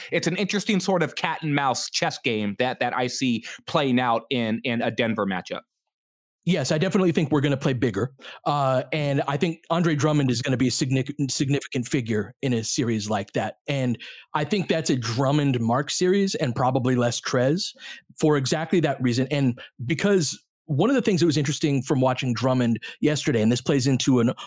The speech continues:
Speaker 2: overall idea, is Bam, Bam Adebayo, who's one of the better defensive fives in the league, he really struggled with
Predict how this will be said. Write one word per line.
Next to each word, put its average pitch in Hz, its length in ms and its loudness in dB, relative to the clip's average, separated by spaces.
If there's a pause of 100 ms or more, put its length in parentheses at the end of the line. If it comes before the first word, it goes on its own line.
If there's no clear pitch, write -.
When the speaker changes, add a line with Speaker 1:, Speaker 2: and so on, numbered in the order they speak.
(140)
Speaker 2:
overall 139 500 4
idea, 107 480 0 (420)
is 123 460 2 (640)
Bam, 165 600 0
Bam 139 180 0
Adebayo, 131 540 2
who's 123 260 2
one 139 140 2
of 123 160 -2
the 123 80 -4
better 147 500 0 (260)
defensive 139 460 -2
fives 123 400 -2
in 110 60 -4
the 110 80 0
league, 104 440 -4 (360)
he 156 100 0
really 285 220 4
struggled 170 600 0
with 113 300 -4